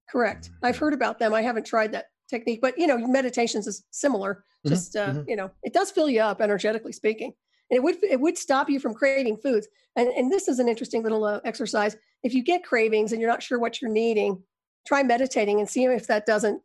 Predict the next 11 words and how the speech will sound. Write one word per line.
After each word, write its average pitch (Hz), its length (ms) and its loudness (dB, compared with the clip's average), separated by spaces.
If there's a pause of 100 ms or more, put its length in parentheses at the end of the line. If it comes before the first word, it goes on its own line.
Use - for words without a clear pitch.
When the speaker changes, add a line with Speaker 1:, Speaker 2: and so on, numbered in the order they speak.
(120)
Speaker 1:
solve 214 280 0
the 214 160 -2
issue, 226 260 -2
because 208 260 -6
sometimes 240 380 -2
it 214 80 0
isn't 214 220 0
about 208 400 0 (500)
food. 277 340 4
It's 208 140 -8
about 214 220 0